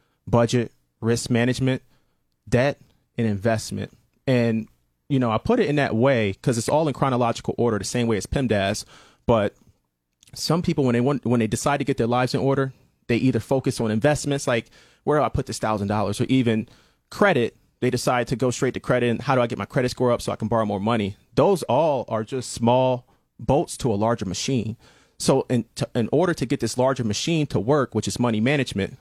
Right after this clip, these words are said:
for you and reach success, you need to make sure that all of these bolts and gears are working in synchrony. So tomorrow, if you all have the time, please stop by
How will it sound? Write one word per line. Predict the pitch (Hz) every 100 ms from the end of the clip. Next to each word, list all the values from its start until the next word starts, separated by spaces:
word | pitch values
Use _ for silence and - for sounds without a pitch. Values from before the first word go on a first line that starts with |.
| _
for | 117
you | 110 147 123 120 -
and | 104
reach | 123
success, | - - 156 123 107 - _ _ _ -
you | 139
need | 151
to | 131
make | 127
sure | - 165 151 127
that | 113
all | - 120 139
of |
these | 123 113
bolts | - 143 -
and | 127 107
gears | 143 139 113
are |
working | 101 117 113
in | 101
synchrony. | - 139 - 90 87 - _ _ - -
So | - 135
tomorrow, | - 131 156 156 147
if | - -
you | 135 131
all | 131 127
have | 127 123
the | 117
time, | - 123 117 113
please | 139 131
stop | - 127 -
by | 117 110